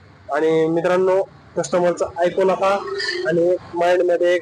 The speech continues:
टार्गेट ठेवा की मला एवढे ट्रिप कंप्लीट करायचे आहेत, एवढे अर्निंग करायचंच आहे, तेव्हाच तुमचा काहीतरी फायदा होईल किंवा तुम्ही आतापर्यंत ऐकलं असेल, कुठल्याही रिक्षावाल्याने आजपर्यंत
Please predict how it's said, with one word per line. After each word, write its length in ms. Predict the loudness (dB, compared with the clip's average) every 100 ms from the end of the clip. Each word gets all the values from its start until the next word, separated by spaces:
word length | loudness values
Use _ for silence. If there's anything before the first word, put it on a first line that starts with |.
| 0
टार्गेट 280 | 0 2 0
ठेवा 240 | 0 0 2
की 120 | 0
मला 220 | 0 2
एवढे 360 | 2 2 2 0 -4 _ _ _ _ -4
ट्रिप 140 | -4 0
कंप्लीट 380 | -2 0 -2 0
करायचे 320 | 0 2 2
आहेत, 140 | 0 0 0
एवढे 240 | 2 4
अर्निंग 380 | 4 4 2 0
करायचंच 540 | 0 0 0 0 0 0
आहे, 240 | 0 -2 -6 _ _ _ -2
तेव्हाच 320 | 0 0 0
तुमचा 220 | -2 0
काहीतरी 380 | 0 0 0 -2 -2
फायदा 280 | 0 2 4
होईल 280 | 4 2 -2 -8 _ _
किंवा 180 | -2 0
तुम्ही 200 | 2 4
आतापर्यंत 420 | 2 0 0 0 0 -2
ऐकलं 300 | 0 2 2
असेल, 220 | 0 -4
कुठल्याही 440 | -4 -2 2 2
रिक्षावाल्याने 640 | 0 -2 0 2 2 2 2
आजपर्यंत 640 | 0 -2 0 0 0